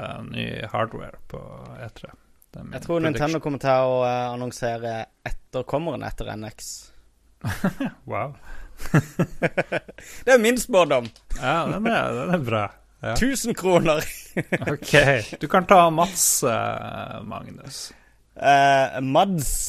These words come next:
Speaker 2: Eh, Mats Pauls, nei, Mats Østreng Veland. Eh, hvis dere ikke gjorde det dere drev med i dag, og dere måtte jobbe med en jobb som har fysisk arbeid i seg, hva ville det vært?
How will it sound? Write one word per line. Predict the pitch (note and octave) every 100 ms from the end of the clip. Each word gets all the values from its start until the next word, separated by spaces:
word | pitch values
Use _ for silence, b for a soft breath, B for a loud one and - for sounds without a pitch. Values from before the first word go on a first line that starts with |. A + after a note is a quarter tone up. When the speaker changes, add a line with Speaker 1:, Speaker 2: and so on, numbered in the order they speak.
| - - _ _ _ _ _ - - -
Speaker 2:
Eh, | D3 D3+ D3+ D#3
Mats | G3
Pauls, | - A3+ A3 -
nei, | F#3+ G#3 G3 F3+
Mats | E3+ F#3+ G3+ -
Østreng | F3 - F3+ F3+ F3+ D3
Veland. | D#3 F3+ A#2+ A2+ G#2+ F2+
Eh, | B2+ C#3 C#3 C#3+
hvis | E3 -
dere | G3+
ikke | F3+ G3+
gjorde | F3 F3+ E3+
det | E3+
dere | E3+
drev | D3 D3+ F3
med | D#3+ C#3
i |
dag, | D3+ D#3 A2 -
og | C3
dere | C3 C#3
måtte | C#3 - - D#3+
jobbe | C3+ C3 C#3 D3+ - _ _ _ _ -
med | C#3 C#3+ -
en | C#3 C#3
jobb | D3 D#3+
som | - C3+ C3+
har |
fysisk | - - E3 - D#3+ -
arbeid | C3+ C3 D3
i | C3+ D#3+
seg, | - F#2 A2+
hva | A#2 C3+ D3
ville | C#3+ C#3
det | C3 B2+
vært? | A#2+ - - -